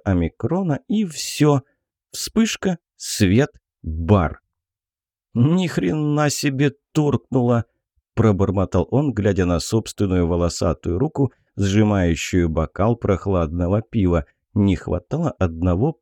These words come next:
пальца, бывает. На другой руке не хватало аж двух. К счастью, тот, которым обычно нажимали на спуск, был и функционировал. «Эй, бродяга!»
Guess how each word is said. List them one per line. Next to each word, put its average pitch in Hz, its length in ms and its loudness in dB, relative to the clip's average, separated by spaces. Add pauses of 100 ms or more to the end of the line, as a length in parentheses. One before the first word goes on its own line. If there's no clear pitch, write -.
пальца, - 580 -2
бывает. 123 720 -2 (260)
На 107 180 2
другой 107 340 0
руке 131 280 0
не 92 120 2
хватало 104 460 -2
аж 107 260 2
двух. 104 460 0 (260)
К - 40 -16
счастью, 98 440 0
тот, - 240 2
которым 95 380 -2
обычно 107 440 0
нажимали 90 500 0
на 82 180 -2
спуск, - 560 -6
был 123 600 0 (260)
и 180 160 2
функционировал. 98 1160 -2 (1120)
«Эй, 156 340 2
бродяга!» 120 1000 2